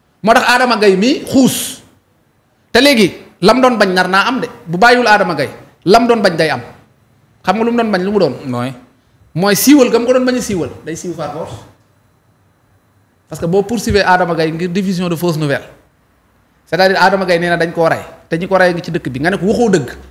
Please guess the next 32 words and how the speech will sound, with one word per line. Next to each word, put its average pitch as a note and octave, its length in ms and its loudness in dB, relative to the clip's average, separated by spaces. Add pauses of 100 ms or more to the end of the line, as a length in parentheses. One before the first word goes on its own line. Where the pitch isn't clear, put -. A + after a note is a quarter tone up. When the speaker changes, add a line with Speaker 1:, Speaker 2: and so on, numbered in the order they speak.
(440)
Speaker 1:
ubbi F3+ 160 -2
nga F3+ 120 -6
beneen F#3+ 220 -6
fenêtre. D3 360 -8 (480)
Speaker 2:
Mhm. A#2+ 200 -6 (280)
Speaker 1:
Xam F#3+ 100 0
nga A#3 60 -2
beneen A#3 220 4
fenêtre G#3+ 300 -2
bu F#3+ 120 0
nga G#3+ 120 -4
ubbi F#3 140 0
nu G#3 80 0
mu G#3+ 60 -4
tudd? F3+ 180 -4 (160)
Speaker 2:
Nu A#2+ 80 -8
mu A#2 60 -8
tudd? A2 240 -12 (220)
Speaker 1:
Fenêtre A#3 540 0
u F#3+ 40 0
benn, F3+ 320 2
comme F#3+ 140 2
Adama G#3+ 300 4
Gaye F3+ 120 2
waxul F#3+ 260 2
dëgg. D#3 240 -2 (240)
Speaker 2:
Mhm. A2 100 -8 (140)
Speaker 1:
Waa F#3+ 180 6
ji F3+ 80 -2
kenn G3+ 220 0
reyu F#3+ 220 4
ko. - 320 -4